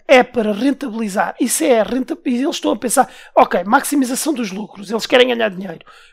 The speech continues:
O que eu compreendo que queiram ganhar dinheiro, eu concordo que eles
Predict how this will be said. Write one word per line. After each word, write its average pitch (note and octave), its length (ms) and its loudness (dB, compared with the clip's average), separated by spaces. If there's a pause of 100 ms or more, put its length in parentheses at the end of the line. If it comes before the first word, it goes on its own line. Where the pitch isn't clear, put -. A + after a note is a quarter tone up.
O - 80 -10
que - 160 2
eu C4+ 60 4
compreendo C#4 500 -2
que - 60 -14
queiram C#4 240 -6
ganhar A#3 260 -2
dinheiro, G3 320 -4
eu G#3 80 -6
concordo A3+ 540 0
que C4 80 -12
eles - 240 -10